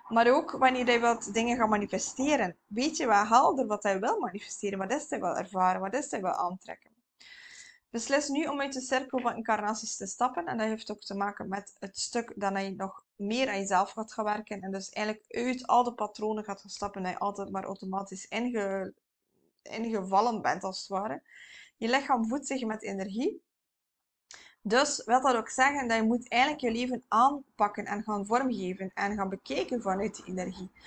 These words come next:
Want dat gaat dan het, uiteindelijk ook weer de meeste en de grootste, eh, transformatie teweeg bor-,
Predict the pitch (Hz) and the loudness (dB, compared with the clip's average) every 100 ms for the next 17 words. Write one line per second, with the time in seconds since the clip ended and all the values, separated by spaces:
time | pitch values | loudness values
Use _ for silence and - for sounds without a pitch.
0 | - - 196 196 269 285 285 254 220 202 | -20 -6 -2 8 6 8 0 0 0 -2
1 | - - 202 226 240 247 226 220 208 202 | -6 -6 -4 0 0 -2 -4 -2 -2 0
2 | 214 220 240 214 202 208 - - 202 190 | -2 -2 -4 -6 -4 -4 -6 -8 -2 -2
3 | 185 - 185 185 180 - 190 - 185 196 | -2 -4 0 0 0 -4 -6 -6 0 0
4 | 202 185 196 185 196 185 180 - | 0 -10 -8 -6 -6 -8 -10 -10